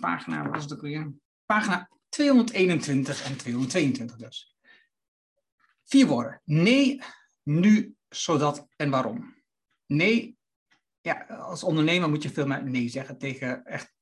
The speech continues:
dingen die super interessant klinken. Ehm, ga voor de dingen die in je visie staan, waar je mee aan het werk bent, voor je dingen waar je impact op maakt.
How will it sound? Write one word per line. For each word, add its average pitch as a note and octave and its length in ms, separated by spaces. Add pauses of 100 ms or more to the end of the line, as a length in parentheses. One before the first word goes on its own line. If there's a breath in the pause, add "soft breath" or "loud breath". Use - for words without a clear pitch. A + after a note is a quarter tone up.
(140)
dingen D3+ 360
die B2+ 100
super A#3+ 240
interessant D#3 360
klinken. C#3+ 480 (580 soft breath)
Ehm, C3+ 240
ga D3+ 440
voor - 140
de C3 60
dingen C#3 220
die B2 240
in A#2+ 180
je A#2 300
visie F3 360
staan, C#3 400
waar B2+ 240
je B2+ 140
mee A#2+ 120
aan A2+ 80
het A#2 120
werk D#3+ 200
bent, C#3 260
voor B2 160
je B2 400
dingen B2+ 240
waar A#2 200
je B2 180
impact D#3+ 320
op B2+ 80
maakt. A#2+ 260